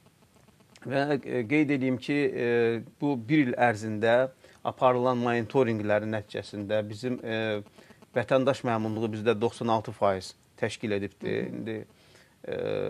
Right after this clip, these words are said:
Speaker 1: bir neçə monitorinq bizdə keçirilir. Sırf, e, alətlər çoxdur,
Speaker 2: Hı hı.
Speaker 1: e, monitorinq alətləri. Bunların hamısını biz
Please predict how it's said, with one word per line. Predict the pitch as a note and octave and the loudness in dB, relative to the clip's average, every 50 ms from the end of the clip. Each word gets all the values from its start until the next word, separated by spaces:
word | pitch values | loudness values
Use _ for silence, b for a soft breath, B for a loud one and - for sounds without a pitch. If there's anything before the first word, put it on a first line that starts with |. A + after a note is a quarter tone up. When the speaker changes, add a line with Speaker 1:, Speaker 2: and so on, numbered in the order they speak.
| - - - - - - - - - C#3+ A#2 A2 | -4 -6 -8 -12 -16 -18 -20 -18 -18 -14 -2 0
Speaker 1:
bir | C#3+ B2+ B2+ | 2 2 2
neçə | A#2 G#2+ - A2+ G2 F#2+ | 0 0 0 -2 -2 -2
monitorinq | A2 A2 A2 A2 G#2+ G2+ - A#2+ G#2 G2+ F#2+ - _ | 0 0 0 0 0 0 0 0 0 0 -2 -6 _
bizdə | A2+ G#2 G2 F#2+ G#2+ G2+ G2 - G#2+ - | -8 -8 -4 -2 -2 -2 -2 -4 -10 -10
keçirilir. | - A2 - - G#2 F#2+ G2 G2+ A#2+ A#2+ A2 - | -10 -10 -8 -10 -10 -8 -6 -4 -6 -6 -6 -6
Sırf, | - - A#2 - - - - A3 - | -8 -8 -8 -8 -12 -20 -20 -16 -12
e, | - - - - - - - b b b b b b b b b - - - - G2 - - - _ - | -12 -10 -8 -10 -10 -12 -14 b b b b b b b b b -20 -18 -18 -18 -18 -18 -20 -20 _ -10
alətlər | - A2 A#2 A#2+ A#2+ A2 - - C3 A#2 - | -4 0 2 2 2 0 -2 -4 -4 -4 -4
çoxdur, | - C#3 A2+ - - - G#2 F#2+ A2+ - - - | -4 -6 -6 -6 -8 -12 -12 -12 -12 -18 -18 -12
Speaker 2:
Hı | - G#2 | -8 -6
hı. | G2+ G2+ G2 F#2+ F#2+ F#2+ - - - B2 | -6 -4 -4 -4 -4 -6 -8 -10 -10 -6
Speaker 1:
e, | A#2 | -4
monitorinq | A2+ G#2+ G#2+ G#2 G2+ - G#2 G#2 F#2 - G2 | -2 -2 -2 -2 -4 -6 -6 -6 -2 -2 -2
alətləri. | G2 G2 - - A2 A2 B2+ A2+ | -2 -4 -4 -6 -4 -4 -4 -4
Bunların | B2 A#2+ A#2 A#2+ B2 | -2 -4 -2 -2 -2
hamısını | B2 B2 A#2+ G#2+ G#2+ - A2+ A2 G#2 | -2 -4 -4 -4 -6 -8 -8 -6 -6
biz | A2+ G#2 - | -6 -8 -8